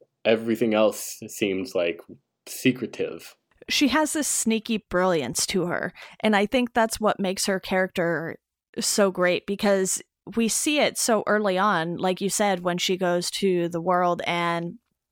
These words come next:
Speaker 2: she just hires, like, I wanna say ninety something people, 'cause they can max, put a maximum of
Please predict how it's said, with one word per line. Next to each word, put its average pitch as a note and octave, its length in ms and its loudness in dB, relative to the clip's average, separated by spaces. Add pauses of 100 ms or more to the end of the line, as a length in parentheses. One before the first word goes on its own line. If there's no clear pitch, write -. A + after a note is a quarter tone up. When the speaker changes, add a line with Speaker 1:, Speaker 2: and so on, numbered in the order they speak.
(500)
Speaker 2:
she A3 220 2
just G3+ 220 0
hires, F#3 600 2 (680)
like, F#3+ 340 2 (140)
I F#3 500 2
wanna F3+ 220 2
say E3+ 380 2
ninety F#3 500 2
something F#3+ 400 0
people, G#3+ 340 2
'cause G3 200 0
they F3 120 2
can F3+ 280 -2
max, F3 340 0 (160)
put G#3 140 4
a G3 40 2
maximum F3+ 500 0
of E3 280 0